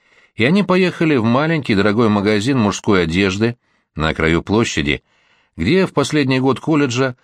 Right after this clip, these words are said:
подрабатывал Вильям. "Пойдем со мной", — распорядился Гарольд, —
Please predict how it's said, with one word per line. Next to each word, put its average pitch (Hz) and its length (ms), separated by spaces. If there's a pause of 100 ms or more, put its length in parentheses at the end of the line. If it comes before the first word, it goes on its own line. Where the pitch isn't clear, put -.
(180)
подрабатывал 123 680
Вильям. 71 480 (680)
"Пойдем 82 340
со 151 160
мной", — 156 240
распорядился 82 600
Гарольд, — 76 480